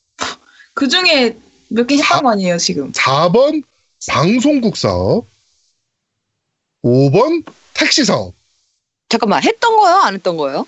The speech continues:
Speaker 2: 안 했던 거.
Speaker 1: 아이.
Speaker 3: <laughs> 이거 다 했단 말이야?
Speaker 2: 네, 일 번 아이 어떤 거?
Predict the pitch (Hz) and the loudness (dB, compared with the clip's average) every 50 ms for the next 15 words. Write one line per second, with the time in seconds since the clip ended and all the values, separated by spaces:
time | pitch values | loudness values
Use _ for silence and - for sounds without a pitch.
0 | _ _ - 120 131 156 214 285 339 302 - - 165 143 107 104 90 - - _ | _ _ -4 -2 0 2 2 2 0 0 0 0 -2 -2 -2 -8 -10 -12 -14 _
1 | _ _ - - - - 233 254 466 277 240 196 - 233 262 - 247 - 302 - | _ _ -10 -6 -4 -2 0 0 0 0 -2 -4 -6 -8 -4 -4 -2 -2 -2 -4
2 | - - - 233 226 254 339 - - 339 320 285 233 190 185 220 339 571 - _ | -4 -6 -2 0 0 0 0 0 -2 -2 -2 -2 -2 -2 -2 -2 -2 -4 -4 _
3 | _ _ _ _ _ _ _ - - - _ _ - 196 233 233 269 277 294 302 | _ _ _ _ _ _ _ -20 -20 -20 _ _ 0 2 2 2 2 2 2 2
4 | 294 285 - - 175 220 285 285 285 180 190 196 262 240 226 208 214 247 285 | 2 2 2 0 0 2 2 2 0 0 0 0 0 0 2 2 2 0 0